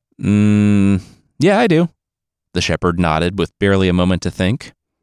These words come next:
The abbot <laughs> laughed. "Oh, okay." And he knew how many cowtails it would take to measure the distance between themselves and the sun. "Well, is that really the second question?" The shepherd <laughs> laughed, "Because that's, that's an easy one."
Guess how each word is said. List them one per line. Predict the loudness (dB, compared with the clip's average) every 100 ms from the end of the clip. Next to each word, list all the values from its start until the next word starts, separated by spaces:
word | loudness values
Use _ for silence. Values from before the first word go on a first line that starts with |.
| _ _ _ _ -12
The | -4 0 2
abbot | 2 0 -4 -8 -6
<laughs> | -4 -4
laughed. | -4 -4 -6 -4
"Oh, | -4 -4 _ _ -2
okay." | -2 -2 -4 -4 -4 -4 _ _ -4
And | -2 -2 _ -8
he | -2 2
knew | 4 2
how | 2 0
many | 0 -2
cowtails | -2 -2 0 -4 -6 -8 -12 -14 -20 _ _
it | -4
would | -4
take | -4 -4
to | 0
measure | 0 0 0
the | 0
distance | 0 -2 -8 -6
between | -6 -2 0 -2 -4 -4
themselves | -4 -2 0 0 0 -4 -8
and | -8
the | -4 0
sun. | 0 -2 -10 _ _ _
"Well, | -4
is | -4 -2
that | -4 -4
really | -2 0 2
the | 0
second | -2 -4 -4 -4
question?" | -4 -2 -2 0 0 _ _ _ -6
The |
shepherd | -4 -2 -2 0
<laughs> |
laughed, | -2 -4 -6
"Because | -4 0
that's, | -2 -2 -14 -16 _ _ _ _ _ -6
that's | -6 -2
an | 0
easy | 0 0
one." | -2 -4 -6